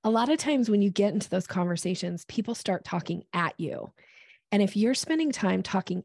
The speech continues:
at people, they'll stop listening. And frankly, in society today, we're talked at constantly. We're talked at from the news, social media. You know, sometimes you go to friends, like, friends and family events, and you feel like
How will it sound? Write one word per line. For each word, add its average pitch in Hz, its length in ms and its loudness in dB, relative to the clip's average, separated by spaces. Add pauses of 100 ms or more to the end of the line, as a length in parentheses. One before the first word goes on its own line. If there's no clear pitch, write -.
at 170 260 -4
people, 220 540 -6
they'll 202 220 2
stop - 340 -2
listening. 160 500 -6 (280)
And 220 140 4
frankly, 254 420 4
in 208 320 2
society 180 580 0
today, 175 320 0
we're 175 160 -2
talked - 460 -6
at 160 180 -6
constantly. 202 800 -4 (240)
We're 180 80 0
talked - 340 -2
at 175 280 0
from 170 320 0
the 170 80 0
news, 254 420 2
social 180 300 -4
media. 208 500 0 (340)
You 247 100 0
know, 233 100 2
sometimes 214 440 -2
you 196 60 -2
go 196 140 0
to 180 80 -2
friends, 185 460 -4 (120)
like, 175 160 -4
friends 190 240 -2
and 180 140 -2
family 196 360 -2
events, 208 460 -4 (320)
and 202 140 2
you 226 100 2
feel 247 160 -4
like 214 300 -2